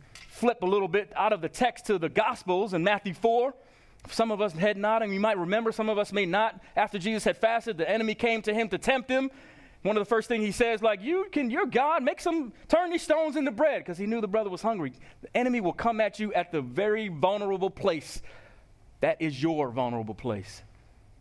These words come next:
Jesus said, "It is written, man will not live by bread alone, but by every word that proceeds out of the mouth of God."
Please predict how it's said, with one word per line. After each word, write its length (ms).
Jesus 280
said, 160
"It 100
is 160
written, 220
man 200
will 100
not 180
live 160
by 120
bread 220
alone, 300
but 100
by 160
every 180
word 220
that 100
proceeds 380
out 120
of 60
the 60
mouth 340
of 160
God." 300